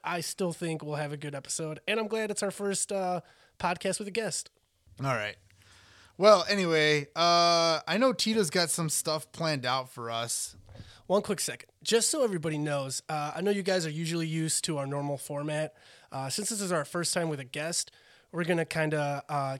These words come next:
Speaker 1: get rid of a couple of the segments and just try to, just try to focus on our guest.
Speaker 2: Well, basically, we're just throwing, throwing everything out the window.
Speaker 1: Throwing everything out the window. It'll be back next week, but
Speaker 2: Yeah.
Speaker 1: for now, we're, uh, we just wanna focus on our guest and try some fun things with
Speaker 2: Yeah.
Speaker 1: him.
Speaker 2: So, yeah, when it's just me and Tito,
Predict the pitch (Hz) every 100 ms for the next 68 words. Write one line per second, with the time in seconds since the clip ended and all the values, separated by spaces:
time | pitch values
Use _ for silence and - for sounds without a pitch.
0 | - 233 247 202 - - 180 160 147 135
1 | 156 147 147 143 160 240 - 262 247 -
2 | - 269 240 254 233 233 214 165 156 139
3 | - 156 135 190 202 202 208 175 151 151
4 | - 233 233 220 220 139 175 180 175 160
5 | 156 143 135 131 131 120 202 196 240 254
6 | 226 220 165 156 147 - 262 269 220 190
7 | 185 180 170 - 160 151 147 160 156 117
8 | 190 185 190 190 180 170 165 156 147 190
9 | 220 240 226 220 214 214 160 160 165 -
10 | 170 165 160 - 175 185 175 - 180 180
11 | 165 135 - - _ _ _ _ - -
12 | 143 104 127 _ _ _ - 151 147 151
13 | 110 156 175 - 269 - 233 208 185 190
14 | 190 190 185